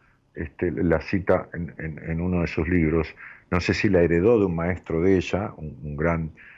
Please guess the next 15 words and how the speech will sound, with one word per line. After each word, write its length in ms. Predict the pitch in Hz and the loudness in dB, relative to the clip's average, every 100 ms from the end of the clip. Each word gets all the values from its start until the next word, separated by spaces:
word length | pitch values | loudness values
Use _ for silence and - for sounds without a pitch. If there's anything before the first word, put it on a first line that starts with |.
| _ | _
psicoanalista 840 | - 82 73 73 78 78 - 78 - - | -10 -6 -4 -2 0 -2 -2 -4 -4 -18
formado 580 | - 76 73 76 78 78 | -6 -4 -2 -2 0 0
en, 180 | 78 73 - | -2 -4 -6
en 100 | 71 | -6
Francia, 560 | - 107 90 - 107 104 - - _ _ | 0 2 2 0 -2 -2 -18 -20 _ _
o 220 | - 85 80 | -4 2 4
es 80 | |
de 60 | 76 | 2
ella, 160 | 69 69 | -2 0
pero 140 | 107 | 2
no 40 | 104 | 2
importa. 320 | 80 71 71 | 2 -2 0
La 100 | 95 | 0
frase 340 | - 117 98 | 0 -2 0
es, 160 | 98 - | -2 -4